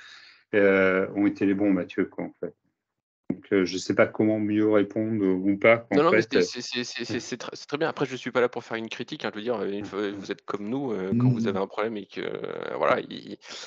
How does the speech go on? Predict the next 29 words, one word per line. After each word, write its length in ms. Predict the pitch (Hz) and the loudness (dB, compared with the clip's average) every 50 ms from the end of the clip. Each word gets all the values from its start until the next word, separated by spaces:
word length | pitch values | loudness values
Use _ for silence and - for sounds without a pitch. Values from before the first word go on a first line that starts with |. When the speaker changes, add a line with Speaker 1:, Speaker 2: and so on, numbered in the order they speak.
| - - _ | -16 -16 _
Speaker 2:
des 80 | 110 - | -10 -2
fois, 180 | - 135 131 | 2 2 2
les 280 | 117 113 110 104 98 - | 2 2 -2 -6 -8 -10
solutions, 500 | - - 117 117 110 - - 139 143 135 | -10 -8 -8 -6 -6 -6 -4 -2 -2 -2
ça 180 | - - - | -4 -6 -8
porte 260 | - - 95 98 - - | -8 -6 -8 -8 -2 2
pas 120 | 127 123 | 2 2
du, 640 | 107 - 110 101 98 98 95 95 95 92 92 92 92 | 2 0 -10 -20 -16 -14 -14 -12 -12 -10 -8 -8 -6
dans 120 | 90 98 98 | -4 -2 -2
la 100 | 101 107 | -2 -2
minute, 240 | 123 127 110 - | -2 -2 -4 -4
ça, 80 | - 101 | -4 -6
y 40 | 98 | -6
a, 40 | - - - | -6 -6 -8
y 100 | - 104 | -8 -6
a 40 | |
pas 100 | - 104 | -4 -6
de 60 | 101 - | -6 -4
problème, 260 | - 120 113 107 95 | 0 0 0 0 -2
mais 100 | 92 92 | -6 -10
c'est, 380 | - - - 98 95 95 95 - | -10 -10 -10 -8 -8 -8 -10 -12
Speaker 3:
Mm. 340 | - - - - _ _ _ | -16 -20 -20 -20 _ _ _
Speaker 2:
c'est, 480 | - - - - 110 110 104 98 95 | -18 0 4 4 4 4 2 -2 -4
c'est 220 | - - - 101 92 | -6 -10 -12 -12 -12
juste 220 | - 135 - - _ | -12 -14 -16 -16 _
pour 200 | - 107 98 - - | -10 -8 -6 -4 -4
avoir 260 | 107 101 107 104 - | -4 -4 -4 -6 -6
quelque 240 | - 110 95 - 104 | -8 -12 -12 -12 -12
chose 260 | - 120 110 104 | -10 -10 -12 -12